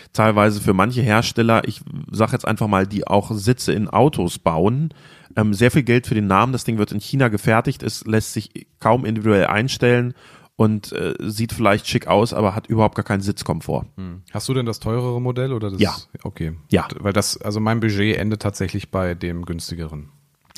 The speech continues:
Speaker 1: Okay.
Speaker 2: Mehr möchte ich nicht. Also
Speaker 1: Ja.
Speaker 2: ich möchte
Speaker 1: Ist
Speaker 2: nicht mehr als fünfhundert Euro ausgeben für
Speaker 1: Mhm.
Speaker 2: einen Stuhl.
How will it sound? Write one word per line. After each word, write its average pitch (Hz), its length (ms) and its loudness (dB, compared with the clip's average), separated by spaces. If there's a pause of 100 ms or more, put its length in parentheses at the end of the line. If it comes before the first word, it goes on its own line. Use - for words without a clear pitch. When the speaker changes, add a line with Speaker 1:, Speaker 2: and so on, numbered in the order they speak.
Speaker 1:
Okay. 180 160 2
Speaker 2:
Mehr 101 120 4
möchte 95 220 -2
ich 90 100 -8
nicht. - 260 -10
Also 98 240 -8 (180)
Speaker 1:
Ja. 117 180 4 (140)
Speaker 2:
ich 98 140 -8
möchte 110 220 0
Speaker 1:
Ist 107 60 4
Speaker 2:
nicht - 200 -2
mehr 104 160 4
als 95 180 0
fünfhundert 107 460 0
Euro 92 280 0
ausgeben 92 380 -4
für 165 60 6
Speaker 1:
Mhm. 170 180 8
Speaker 2:
einen 82 160 -2
Stuhl. 190 360 4